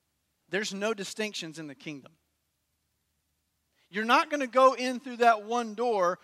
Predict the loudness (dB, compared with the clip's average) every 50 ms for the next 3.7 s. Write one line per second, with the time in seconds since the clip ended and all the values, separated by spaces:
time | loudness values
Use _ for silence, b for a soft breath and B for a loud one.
0 | b b -2 -2 -2 -2 -2 -2 -4 -4 -4 -6 -2 2 4 6 6 4 4 0
1 | -2 -2 -2 -2 -2 -6 -8 -2 2 4 4 4 4 0 -2 -2 -2 -2 -2 -6
2 | -10 -4 2 6 8 8 8 6 2 B B B 0 2 2 2 0 -2 -2 -2
3 | -2 -4 -4 -4 -4 -4 -4 -4 -4 -6 -6 -8 -10